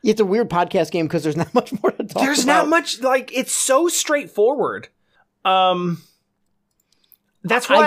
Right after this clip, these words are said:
Speaker 1: had
Speaker 2: wanted to,
Speaker 1: fun.
Speaker 2: I wanted, what I wanted to do is I wanted to play, uh, Super Pong and Pong three to talk more about the differences between them, 'cause I hear there's, like, multiple characters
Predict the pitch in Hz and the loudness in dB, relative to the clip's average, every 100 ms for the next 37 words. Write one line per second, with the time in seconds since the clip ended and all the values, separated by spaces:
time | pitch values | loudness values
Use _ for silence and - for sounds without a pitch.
0 | 285 196 214 254 233 247 208 220 170 220 | 6 6 4 4 4 4 4 0 2 2
1 | 285 233 247 220 220 320 320 175 170 165 | 2 2 2 2 2 2 0 -2 0 2
2 | 156 151 147 156 190 208 196 - 180 170 | 2 0 0 0 0 -2 -6 -2 0 2
3 | 165 165 151 151 147 _ _ _ _ 160 | 2 2 -2 -4 -10 _ _ _ _ -2
4 | 151 147 139 127 - - 208 208 - 185 | 0 0 -2 -6 -6 -4 -2 -4 0 0
5 | 165 156 147 170 151 139 - 254 202 147 | 0 -2 -4 -2 -4 -4 -6 -4 -2 -4
6 | 131 - _ _ _ _ - 196 190 175 | -6 -14 _ _ _ _ -6 -4 -4 -2
7 | 165 156 - 190 170 156 160 175 165 131 | -4 -4 -2 -2 -2 -4 -2 0 0 0
8 | 156 143 143 156 151 160 135 120 135 - | 0 0 -6 -6 -4 -4 -6 -8 -6 -4
9 | 175 156 131 143 139 139 165 190 175 151 | -2 -2 -4 -4 -4 -2 -2 -2 0 -2
10 | 139 143 147 143 131 - 123 143 - 208 | -2 -6 -6 -4 -8 -8 -6 -6 -2 -2
11 | 233 - | -2 -6